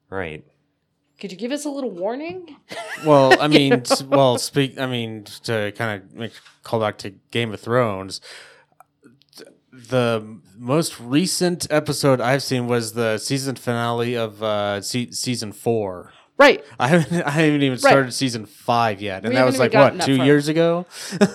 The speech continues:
Speaker 2: Well, and then I was reading, I was reading a, I read, like, People magazine, and I read, like, In Touch, and I read entertainment magazines.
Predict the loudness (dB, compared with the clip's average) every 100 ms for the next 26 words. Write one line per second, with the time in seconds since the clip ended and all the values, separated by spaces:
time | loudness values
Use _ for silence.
0 | -4 -6 -6 -12 6 8 8 6 4 6
1 | 4 4 0 0 0 -2 -2 -4 -4 -6
2 | -4 -4 -4 -4 -4 -6 _ _ _ -6
3 | -6 -6 -8 -8 -12 _ -6 -6 -8 -10
4 | -8 -8 -12 -12 -14 -14 -16 -12 -12 -8
5 | -8 -6 -8 -12 _ -12 -6 -6 0 0
6 | 0 -4 -8 -8 -8 -10 -8 -6 -6 -4
7 | 0 0 -2 -6 -4 -6 -6 -10 -12 -14